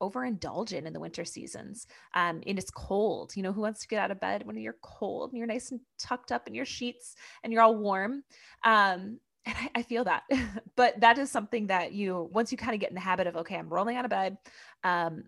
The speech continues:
for myself, I have found getting dressed down in my office 'cause my husband and my son are still sleeping. So I just,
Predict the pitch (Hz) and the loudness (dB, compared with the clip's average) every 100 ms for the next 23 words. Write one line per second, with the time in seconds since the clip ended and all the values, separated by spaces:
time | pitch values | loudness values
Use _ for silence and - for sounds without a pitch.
0 | _ - 214 196 - 320 220 196 - 180 | _ 0 2 4 6 6 6 2 4 0
1 | 185 190 190 185 180 180 - 196 180 180 | 0 -2 -4 0 0 0 -8 -4 -2 -2
2 | 170 - 175 180 180 - 180 175 233 226 | -2 -2 -2 -2 -6 -6 -8 -2 -2 -2
3 | 196 180 170 170 - 214 180 - 170 - | -2 -4 -4 -8 -6 -4 -4 -6 -10 -10
4 | 170 165 165 - 196 202 - | -10 -10 -8 -4 -2 -4 -10